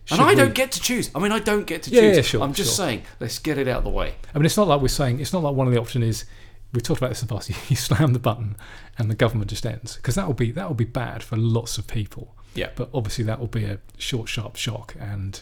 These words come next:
Speaker 2: you know,
Speaker 1: This is
Speaker 2: in,
Speaker 1: as
Speaker 2: in the
Speaker 1: close
Speaker 2: long
Speaker 1: to
Speaker 2: run.
Speaker 1: that as I mean.
Speaker 2: I, yeah, I, I, I think I struggle with this because this would be actually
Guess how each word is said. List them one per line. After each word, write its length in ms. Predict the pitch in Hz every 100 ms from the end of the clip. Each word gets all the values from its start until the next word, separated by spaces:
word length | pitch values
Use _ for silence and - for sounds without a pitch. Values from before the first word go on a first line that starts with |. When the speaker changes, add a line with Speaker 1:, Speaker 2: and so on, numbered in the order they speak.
| -
Speaker 2:
you 120 | 107
know, 120 | 98 - -
Speaker 1:
This 160 | 156 160
is 80 | 120
Speaker 2:
in, 40 |
Speaker 1:
as 60 | 131
Speaker 2:
in 40 |
the 60 | 113
Speaker 1:
close 240 | 117 113 -
Speaker 2:
long 80 | 107
Speaker 1:
to 40 |
Speaker 2:
run. 120 | 82 - - - -
Speaker 1:
that 60 |
as 100 | 101
I 100 | 98 87
mean. 240 | 80 65 - - - - - - - - -
Speaker 2:
I, 60 | 131 -
yeah, 240 | 151 143
I, 60 | 139 160
I, 0 | 143 156
I 40 |
think 300 | 131 185 185
I 40 | 135
struggle 340 | - 165 139
with 100 | 127
this 160 | 123 -
because 380 | 127 - 110 120
this 180 | 127
would 160 | 131 113
be 240 | 120 117 -
actually 680 | 127 123 - 117 107 104 95